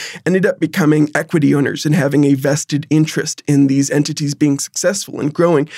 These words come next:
because it directly benefited them. So there's a whole bunch of kind of different competing dynamics. One, it's that Tether has been largely good for what it was supposed to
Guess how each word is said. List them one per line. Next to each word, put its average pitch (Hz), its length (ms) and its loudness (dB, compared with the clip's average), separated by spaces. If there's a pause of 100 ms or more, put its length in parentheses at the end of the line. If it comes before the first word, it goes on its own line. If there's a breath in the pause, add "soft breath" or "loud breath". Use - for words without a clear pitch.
(200 loud breath)
because 147 240 -2
it 156 100 -12
directly 156 480 0
benefited 139 600 -2
them. - 340 -4 (400 loud breath)
So - 140 -2
there's 170 160 2
a 175 60 2
whole 208 180 0
bunch 165 320 0
of 156 80 -10
kind 147 180 2
of 156 80 0
different 160 400 -2
competing 165 480 2
dynamics. 147 560 0
One, 160 160 0
it's 165 140 -2
that - 240 -2
Tether 175 300 0
has 147 220 0
been 143 300 2
largely 143 440 0
good 143 300 -2
for 143 100 -6
what 147 140 0
it - 60 -8
was - 140 -2
supposed 156 460 0
to 143 140 2